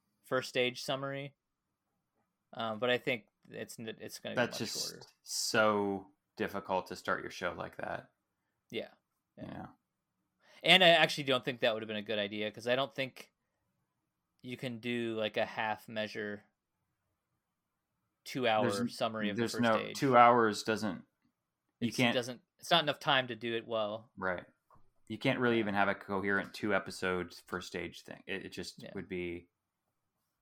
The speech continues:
Speaker 2: one thing, then the other. It, it wouldn't work.
Speaker 1: Do you
Speaker 2: There's, of
Speaker 1: think,
Speaker 2: course
Speaker 1: um, do you think they
Speaker 2: Go ahead.
Speaker 1: will show the kinslaying?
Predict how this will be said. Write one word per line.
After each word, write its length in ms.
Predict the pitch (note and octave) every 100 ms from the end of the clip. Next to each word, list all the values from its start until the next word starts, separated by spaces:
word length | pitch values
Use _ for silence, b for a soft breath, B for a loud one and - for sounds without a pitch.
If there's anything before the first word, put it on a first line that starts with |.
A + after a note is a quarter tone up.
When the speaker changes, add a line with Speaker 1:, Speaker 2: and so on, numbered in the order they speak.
| _
Speaker 2:
one 220 | F#2+ F2+
thing, 160 | F2 F2
then 120 | E2+
the 120 | E2+
other. 260 | E2+ E2 F2+
It, 240 | - - -
it 60 | -
wouldn't 260 | - -
work. 280 | - - _ _ _ _ _ _ _ _ _ _ _
Speaker 1:
Do 100 | D3+
you 140 | C3+
Speaker 2:
There's, 80 | C#3+
of 0 |
Speaker 1:
think, 180 | G#3 G3
Speaker 2:
course 400 | F3+ E3+ C3 B2
Speaker 1:
um, 40 | - _ _ _ _ _
do 60 | -
you 60 | D#3
think 160 | F#3
they 120 | F3
Speaker 2:
Go 40 | E3
ahead. 60 |
Speaker 1:
will 60 | D3+
show 720 | - - D3+ C#3+ C3+ B2+ A#2+ - - _ _ _ _ _
the 80 | A2+
kinslaying? 800 | - D3 C3+ - A2 G#2 G#2+